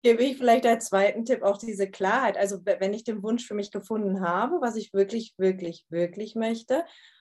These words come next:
und ihn dann halt auch abschicke, dass ich dann ihn auch annehme, wenn er da ist.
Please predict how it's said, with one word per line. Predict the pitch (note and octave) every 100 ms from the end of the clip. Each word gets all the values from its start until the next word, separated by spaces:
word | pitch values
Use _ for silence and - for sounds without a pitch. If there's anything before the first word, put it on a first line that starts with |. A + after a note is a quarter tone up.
| _
und | G3 G3+
ihn | G3
dann | F#3 G3
halt | F#3+ F3
auch | F3
abschicke, | F3+ F#3+ - A#3+ A#3+
dass | G#3 G3
ich | G3
dann | G3 G3+ A3 A3+
ihn | G#3+ F#3
auch | F3 -
annehme, | F#3 C4 D4 A3 G3+ F#3
wenn | G3
er | F#3
da | F3+ F3 F3
ist. | F#3 C4 D#4+